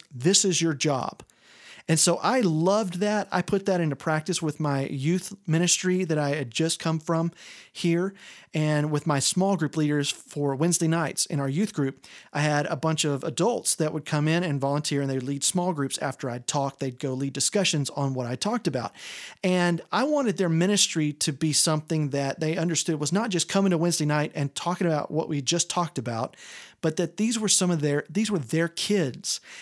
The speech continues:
I wanted them to invest in their lives and be part of their lives. And so I went and went through this kind of mission, vision, and values type thing with them, and then decided that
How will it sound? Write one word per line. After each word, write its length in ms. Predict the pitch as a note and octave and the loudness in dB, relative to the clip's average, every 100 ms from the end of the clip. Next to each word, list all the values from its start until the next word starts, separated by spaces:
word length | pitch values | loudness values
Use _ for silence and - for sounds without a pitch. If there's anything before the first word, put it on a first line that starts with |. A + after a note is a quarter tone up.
| - - | -14 0
I 80 | |
wanted 320 | E3 G3 G#3 F3+ | 2 4 2 2
them 140 | F3+ | 0
to 140 | - | 0
invest 500 | E3 C#3+ D3 D3 - | 0 -2 0 -2 0
in 60 | F#3 | 0
their 140 | E3 | 0
lives 420 | D3 D#3+ E3 D3 C3 | 0 0 0 -2 -2
and 100 | C3 | -4
be 100 | B2+ | -6
part 360 | - F3+ F#3+ | -6 -2 0
of 100 | E3 | 0
their 160 | C#3 C3+ | 0 0
lives. 560 | C#3 D#3+ - - - - - - - - | -2 -2 -6 -6 -8 -8 -16 -20 -20 -8
And 140 | - D#3 | 0 4
so 360 | - F3 D#3+ | 4 4 2
I 200 | - F3+ | 2 0
went 460 | A#3 G3 F3+ F3 - | 2 2 2 0 -2
and 640 | F3+ D#3+ D#3 D3+ - D#3+ - _ - - | -2 0 0 -2 -4 -14 -18 _ -14 -4
went 180 | G3+ G3+ | -2 0
through 100 | F#3+ | 0
this 140 | F3 | 0
kind 180 | - D#3+ | 0 0
of 160 | C#3 - - | -2 -8 -16
mission, 520 | - D#3 F3 F#3 D#3+ | -4 0 2 2 2
vision, 280 | D#3+ D3+ D3+ | 2 2 0
and 80 | C#3+ | 2
values 400 | D3 D3 C#3+ C#3 | 2 2 0 0
type 260 | D3 - | -2 -4
thing 300 | - D3 C#3 | -4 -2 0
with 200 | D3+ F3+ | -2 -4
them, 340 | C3 C3+ B2 C3 - - - - | -2 -2 -2 -4 -10 -20 -20 -6
and 180 | E3 E3 | 0 2
then 100 | E3+ | 2
decided 580 | D#3+ D3+ F3+ D#3+ D#3+ D3 | 2 2 2 2 0 0
that 200 | D3 C#3 | -2 -2